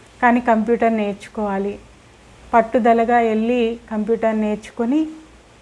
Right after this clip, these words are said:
ఆ కంప్యూటర్ మీద పగలు రాత్రి పనిచేసి ఓవర్ టైమ్ చేసి ఆ ఓవర్ టైమ్‌తో డబ్బులు ఇంటికి తీసుకొచ్చి ఆ స్-, పడిన ఎక్కువ శ్రమతో అతనికి మైల్డ్‌గా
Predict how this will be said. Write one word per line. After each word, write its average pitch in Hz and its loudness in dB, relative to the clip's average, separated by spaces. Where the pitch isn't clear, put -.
ఆ 226 0
కంప్యూటర్ 226 0
మీద 220 -2
పగలు 220 0
రాత్రి 220 -2
పనిచేసి 220 -2
ఓవర్ 214 0
టైమ్ 220 -2
చేసి 220 -2
ఆ 226 0
ఓవర్ 220 0
టైమ్‌తో 220 -2
డబ్బులు 214 -4
ఇంటికి 214 -4
తీసుకొచ్చి 208 -8
ఆ 233 2
స్-, - -8
పడిన 226 0
ఎక్కువ 269 0
శ్రమతో 226 -2
అతనికి 220 -2
మైల్డ్‌గా 214 0